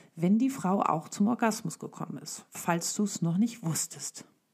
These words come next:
Und mit diesem Wissen dürfen wir Frauen also einfach auch mal zwischendurch schauen, ob wir uns dieses eh schon tolle Gefühl,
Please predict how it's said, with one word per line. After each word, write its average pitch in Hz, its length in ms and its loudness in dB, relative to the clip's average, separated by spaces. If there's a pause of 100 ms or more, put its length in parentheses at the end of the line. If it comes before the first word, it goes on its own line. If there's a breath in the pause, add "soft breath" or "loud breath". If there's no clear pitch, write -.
(160)
Und 202 120 8
mit 202 220 4
diesem 285 420 6
Wissen 254 640 4
dürfen 208 340 4
wir 185 100 2
Frauen 196 640 2
also 175 540 -2
einfach 262 400 0
auch - 240 -2
mal 196 180 2
zwischendurch 185 540 0
schauen, 180 460 2 (400 loud breath)
ob 247 180 0
wir 254 100 4
uns 247 200 4
dieses 208 400 0
eh 226 160 2
schon 185 180 2
tolle 170 260 0
Gefühl, 175 560 -2